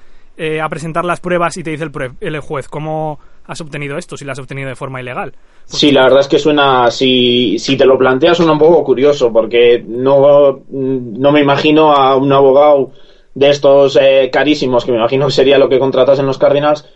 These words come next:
Speaker 2: en un juicio diciendo, "Mira, sabemos que nos han robado esta propiedad intelectual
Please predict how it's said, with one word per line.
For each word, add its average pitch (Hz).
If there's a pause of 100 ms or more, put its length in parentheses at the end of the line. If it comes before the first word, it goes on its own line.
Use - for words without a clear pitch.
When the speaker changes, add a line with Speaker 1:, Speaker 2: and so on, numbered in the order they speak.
(240)
Speaker 2:
en 127
un 147
juicio 156
diciendo, 131
"Mira, 135
sabemos 139
que 151
nos 139
han 143
robado 143 (400)
esta 147
propiedad 143
intelectual 151